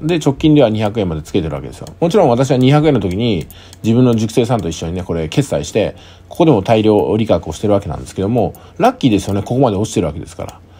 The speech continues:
最高値、百九十一円で私の場合はね、決済したんですけども、まあ、まずね、二百円ぐらいまでは戻っていただきましょうってとこですか。まあ、これは私の期待でしかないんですけどね。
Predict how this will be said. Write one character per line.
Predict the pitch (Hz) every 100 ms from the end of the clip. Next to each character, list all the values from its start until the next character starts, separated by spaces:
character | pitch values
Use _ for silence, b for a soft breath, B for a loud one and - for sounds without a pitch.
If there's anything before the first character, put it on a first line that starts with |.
| b
最 | - 190 214
高 | 220 185
値、 | -
百 | - 180 214
九 | 214 247
十 | 151
一 | 135
円 | 139
で | 107
私 | 85 98
の | 104
場 | 98
合 | 92 101 101
は | 98
ね、 | 110
決 | 117 - -
済 | 78
し |
た | -
ん | 78
で |
す | -
け | 78
ど |
も、 | 101 113 85 - B B B
ま | 185
あ、 | 170
ま | 202
ず | 139
ね、 | 107
二 | 120
百 | 156 156
円 | 170
ぐ | 160
ら | 120
い |
ま | 85
で | 85
は | 76 - - -
戻 | - 123 143
っ |
て | -
い | 85
た | 110
だ | 104
き | 113
ま |
し | 110
ょ | 90
う |
っ |
て | 76
と | -
こ | -
で | -
す | -
か。 | - - - -
ま | 98
あ、 |
こ | 127
れ | 135
は |
私 | 104 151
の | 143
期 | -
待 | 165 190
で |
し | 208
か | 110
な |
い | 123
ん |
で | 110
す |
け | -
ど | -
ね。 | -